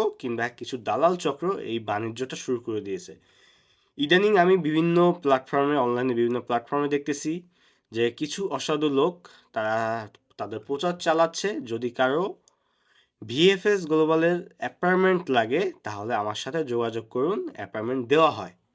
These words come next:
এরকম কিছু পোস্ট আমি Facebook-এ দেখতেছি বিভিন্ন গ্রুপে, ইতালিয়ান কিছু গ্রুপে এবং বাংলাদেশি কিছু ভিএফএস, মানে ভিএফএস গ্লোবালের যে গ্রুপগুলো আছে সেগুলোতে দেখতেছি। এখন আমার কথা হলো, যারাই এগুলো দিতেছে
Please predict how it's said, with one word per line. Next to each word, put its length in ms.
এরকম 260
কিছু 220
পোস্ট 360
আমি 160
Facebook-এ 500
দেখতেছি 360
বিভিন্ন 260
গ্রুপে, 320
ইতালিয়ান 400
কিছু 140
গ্রুপে 320
এবং 160
বাংলাদেশি 500
কিছু 160
ভিএফএস, 480
মানে 140
ভিএফএস 400
গ্লোবালের 460
যে 60
গ্রুপগুলো 400
আছে 180
সেগুলোতে 380
দেখতেছি। 380
এখন 140
আমার 240
কথা 220
হলো, 180
যারাই 320
এগুলো 220
দিতেছে 360